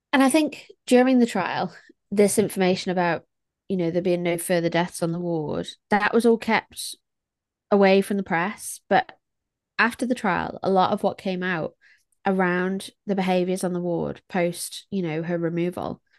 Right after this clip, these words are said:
it's quite astonishing, you know, the facts and the figures. Like, obviously at that point she'd been found guilty, so people could start, like, knowing a little bit more and, and therefore not be biased one way or the other. But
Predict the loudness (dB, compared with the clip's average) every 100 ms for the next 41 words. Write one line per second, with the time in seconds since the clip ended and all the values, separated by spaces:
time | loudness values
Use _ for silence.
0 | _ _ _ _ -4 -2 2 0 0 -2
1 | 0 0 0 -2 -2 -6 _ _ _ -4
2 | 0 2 0 -4 _ -14 -8 -2 -4 -4
3 | -8 -4 -4 -2 -2 -2 -4 -6 -8 _
4 | _ _ _ _ _ _ _ _ -4 -4
5 | 0 0 -2 -6 _ -4 -4 -4 -10 -10
6 | -6 -8 -4 -6 -6 -10 -10 -8 -10 -10
7 | -12 -10 -10 -8 -8 -8 -8 -10 -10 _
8 | _ _ _ _ _ _ -6 0 2 2
9 | 0 -2 -2 -4 -6 -4 -4 -4 -6 -14
10 | -16 _ _ -16 -12 -8 -6 -6 -6 -6
11 | -4 -4 -2 -4 -4 -10 -20 _ _ _
12 | -6 -4 -4 -4 -4 -4 -6